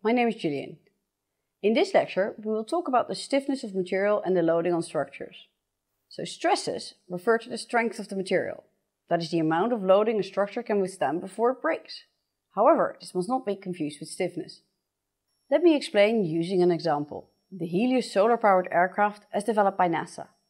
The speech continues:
As you can see from the photos, the wings are very flexible and can bend greatly.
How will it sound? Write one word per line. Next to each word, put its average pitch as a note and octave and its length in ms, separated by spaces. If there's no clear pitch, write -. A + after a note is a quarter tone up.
As G#3 120
you B3+ 80
can B3 140
see F#4 200
from F#4+ 180
the C4 80
photos, A#3 600
the G3+ 120
wings D4 240
are A#3+ 80
very B3+ 240
flexible A#3+ 600
and F#3+ 140
can G3 180
bend E3+ 260
greatly. F#3+ 440